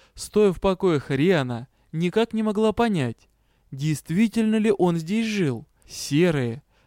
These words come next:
драпированные тканевыми обоями стены, стол у окна, книги повсюду, пищи и принадлежности — и всё. В спальне обстановка не лучше, кровать, шкаф,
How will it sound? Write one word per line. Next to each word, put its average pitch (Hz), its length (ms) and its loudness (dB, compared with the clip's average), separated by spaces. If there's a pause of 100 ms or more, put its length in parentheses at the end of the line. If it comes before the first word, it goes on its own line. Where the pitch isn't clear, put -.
драпированные 147 840 0
тканевыми 156 640 -2
обоями 151 480 -2
стены, 139 680 -2 (340)
стол 143 480 0
у 131 100 2
окна, 135 560 -2 (300)
книги 160 500 -2
повсюду, 147 760 -2 (300)
пищи 190 340 -2
и 175 60 -4
принадлежности — 156 1160 -4 (220)
и 127 160 0
всё. 175 540 -2 (520)
В - 80 -14
спальне 135 460 0
обстановка 139 560 -4
не 131 140 -4
лучше, 131 560 -4 (300)
кровать, 139 680 0
шкаф, - 540 -4